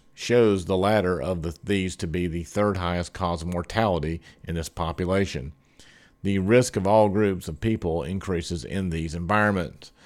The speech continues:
due largely to a large volume of sweat loss accompanied by clinically significant sodium and chloride loss, leading to dehydration.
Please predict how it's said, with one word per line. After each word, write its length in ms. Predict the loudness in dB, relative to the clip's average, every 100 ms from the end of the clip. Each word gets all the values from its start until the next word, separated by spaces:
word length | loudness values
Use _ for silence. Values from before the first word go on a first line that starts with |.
| -20 -20 -12 -2
due 220 | 2 4
largely 460 | 4 2 2 0 0
to 240 | -2 0
a 80 | 0
large 360 | 4 4 4
volume 400 | 2 2 4 2
of 140 | 0 -4
sweat 320 | 2 4 4
loss 300 | 4 2 2
accompanied 500 | -2 -2 0 0 0
by 160 | 0 0
clinically 460 | 2 2 2 0
significant 680 | 0 0 0 0 -2 -4 -2
sodium 460 | 2 4 4 2
and 160 | 0 -4
chloride 400 | 2 6 6 6
loss, 380 | 2 2 0 -2
leading 340 | 0 2 0
to 320 | 0 0 0
dehydration. 840 | 0 -2 -4 -6 -6 -6 -8 -12